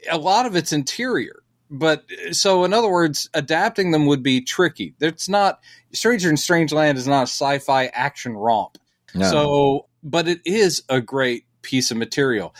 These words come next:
Speaker 1: And it's also so, there's so much of it. So you'd have to cut away things that people would go, "That was my favorite thing." And the, any version you do, people would say, "That's a simplified, stupid version."
Speaker 2: Yeah.
Speaker 1: But I do agree, if you wanted someone that looks,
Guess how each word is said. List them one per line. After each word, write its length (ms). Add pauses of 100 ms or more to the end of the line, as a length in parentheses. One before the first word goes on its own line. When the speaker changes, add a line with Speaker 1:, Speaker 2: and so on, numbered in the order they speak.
(260)
Speaker 1:
And 100
it's 160
also 480
so, 760 (220)
there's 220
so 120
much 340
of 100
it. 120 (380)
So 280
you'd 220
have 240
to 320 (100)
cut 220
away 260
things 320
that 140
people 260
would 100
go, 180
"That 200
was 160
my 140
favorite 400
thing." 520 (300)
And 160
the, 160 (100)
any 260
version 360
you 140
do, 260
people 240
would 140
say, 180
"That's 240
a 60
simplified, 760
stupid 480
version." 380 (480)
Speaker 2:
Yeah. 300 (180)
Speaker 1:
But 120
I 140
do 320
agree, 500
if 140
you 120
wanted 360
someone 440
that 200
looks, 500